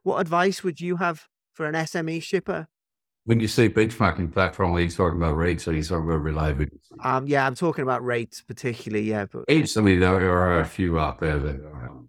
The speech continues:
Speaker 2: obviously partial to, to Shineta, you know, and, uh, if Patrick is listening, I'll be sending my bill later. But no, I,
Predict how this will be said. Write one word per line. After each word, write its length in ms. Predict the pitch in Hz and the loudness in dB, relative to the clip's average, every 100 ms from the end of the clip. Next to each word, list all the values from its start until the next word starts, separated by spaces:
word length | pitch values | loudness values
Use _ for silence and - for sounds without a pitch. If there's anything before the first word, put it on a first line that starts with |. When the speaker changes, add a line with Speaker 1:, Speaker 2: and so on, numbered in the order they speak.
| - | -6
Speaker 2:
obviously 460 | 82 76 - - - - _ | -4 -4 -6 -8 -10 -12 _
partial 420 | - 80 - 82 | -6 -6 0 0
to, 260 | 71 - - | 0 -6 -10
to 220 | - 69 | -8 -8
Shineta, 680 | - 71 67 64 78 80 - - | -6 -6 -4 -6 -4 -4 -4 -8
you 140 | - 69 | -4 -2
know, 320 | 69 71 69 | 0 0 -2
and, 140 | 71 | -4
uh, 160 | 69 65 - - - 64 62 53 | -6 -8 -14 -20 -20 -20 -14 -12
if 160 | 67 | -8
Patrick 380 | - 76 - 73 | -4 -4 -2 -4
is 120 | 65 | -2
listening, 360 | 76 71 78 73 | -2 -2 -4 -2
I'll 80 | 67 | -4
be 100 | 69 | -6
sending 380 | - 76 73 | -4 -4 -4
my 140 | 71 69 | -6 -6
bill 260 | - 73 | -4 -4
later. 320 | 71 73 71 80 | -4 -6 -8 -6
But 140 | - | 0
no, 120 | 95 | 4
I, 400 | 87 95 104 139 | 4 2 -2 -4